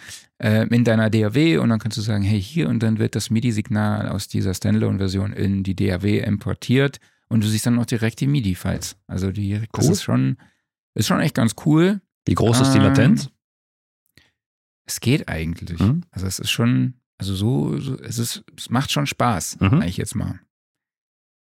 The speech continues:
Speaker 1: Äh, bin mal gespannt, wollte jetzt sogar schon ein paar Sachen ausprobieren, äh, ich hab mit so Routings, aber das hat noch nicht so ganz funktioniert, dass ich dann quasi direkt ein anderes Plugin steuere.
Speaker 2: Mhm.
Speaker 1: So in Echtzeit.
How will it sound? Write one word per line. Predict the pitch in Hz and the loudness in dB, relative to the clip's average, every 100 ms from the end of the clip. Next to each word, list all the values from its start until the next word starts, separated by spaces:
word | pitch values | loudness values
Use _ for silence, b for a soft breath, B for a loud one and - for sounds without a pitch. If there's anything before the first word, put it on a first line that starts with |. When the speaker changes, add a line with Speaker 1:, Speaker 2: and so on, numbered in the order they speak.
| - | -10
Speaker 1:
Äh, | 69 87 87 - - | -6 -6 -8 -12 -2
bin | 117 | 2
mal | 139 120 | 2 2
gespannt, | 104 - 123 175 113 - | 0 0 0 0 -4 0
wollte | 113 113 | 0 0
jetzt | 113 - | -2 -2
sogar | 107 107 113 | 0 0 0
schon | 110 117 110 | 0 0 0
ein | |
paar | 107 113 | 0 0
Sachen | 104 113 - 107 107 _ _ _ _ _ - | 0 0 0 0 -2 _ _ _ _ _ -2
ausprobieren, | 107 127 - 110 104 107 127 139 147 170 - _ _ - | 0 0 -2 -4 0 2 4 4 2 -2 -6 _ _ 0
äh, | 117 117 117 117 120 _ _ _ _ - | 2 4 2 0 -2 _ _ _ _ -18
ich | 95 | -8
hab | - | 0
mit | 101 - | 0 0
so | 92 | -2
Routings, | 98 113 113 107 | -2 -2 -4 -2
aber | 92 | -4
das | 92 - | -6 -6
hat | - | -6
noch | 95 | -4
nicht | 104 | -4
so | 110 | -4
ganz | 101 107 | -6 -6
funktioniert, | 101 - 95 113 120 | -8 -6 -4 -2 -4
dass | 92 | -6
ich | 90 | -4
dann | 95 92 | -2 0
quasi | 101 98 95 | 0 0 0
direkt | 104 107 - | 0 -2 -2
ein | - | -2
anderes | 107 113 95 - | 0 0 -2 -8
Plugin | - 110 - 90 | -6 -6 -4 -6
steuere. | - 92 90 90 92 | -4 -4 -4 0 2
Speaker 2:
Mhm. | 123 208 _ _ _ _ _ _ _ | 4 2 _ _ _ _ _ _ _
Speaker 1:
So | - 95 | -6 -4
in | 87 98 | -2 -2
Echtzeit. | - - - 92 90 | -4 -6 -4 -4 -4